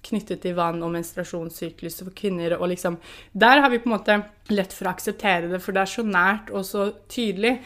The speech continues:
Og hvis man på en måte da ekspanderer det synet litt, og f-, tenker at liksom de andre planetene også har en effekt på oss, da.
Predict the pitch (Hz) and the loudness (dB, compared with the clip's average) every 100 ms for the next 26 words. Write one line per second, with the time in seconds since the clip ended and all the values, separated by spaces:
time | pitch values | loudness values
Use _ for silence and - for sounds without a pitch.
0 | - - - 214 208 208 214 226 220 226 | -14 -20 -4 4 4 4 2 0 -2 0
1 | 220 202 196 190 190 196 - - - - | -2 -4 -2 0 0 -2 -6 -20 -14 -12
2 | - 214 196 185 170 165 185 240 214 190 | -4 -2 0 0 2 0 -2 -2 -4 -4
3 | 190 185 185 - 185 170 165 208 - - | -2 -2 -4 -4 -4 -2 -2 -4 -6 -18
4 | - 190 185 - 208 185 175 175 - 180 | -8 -8 -8 -8 -8 -4 -6 -6 -8 -10
5 | 185 175 180 180 170 160 160 - 165 165 | -8 -6 -2 -2 -2 -4 -6 -4 -4 -4
6 | 151 - - 165 165 175 - - - - | -6 -10 -4 -2 0 -2 -10 -20 -20 -20
7 | _ - - - 185 175 170 170 175 - | _ -12 -10 -6 -2 0 0 -2 -6 -10
8 | 190 - 226 226 - | -12 -10 -8 -8 -6